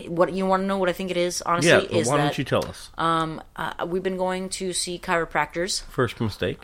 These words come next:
Speaker 1: Um, which, right, okay, so now, in my opinion, it's, going to the chiropractor, uh, is kind of like, in my opinion,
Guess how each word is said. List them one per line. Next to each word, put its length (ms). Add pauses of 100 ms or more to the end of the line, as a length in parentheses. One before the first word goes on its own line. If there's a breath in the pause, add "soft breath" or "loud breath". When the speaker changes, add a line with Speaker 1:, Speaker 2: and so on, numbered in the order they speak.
Speaker 1:
Um, 440
which, 240
right, 340
okay, 220
so 160
now, 240
in 120
my 180
opinion, 640 (1300 loud breath)
it's, 360 (380)
going 200
to 40
the 80
chiropractor, 760 (640 soft breath)
uh, 320
is 140
kind 300
of 140
like, 340
in 160
my 200
opinion, 500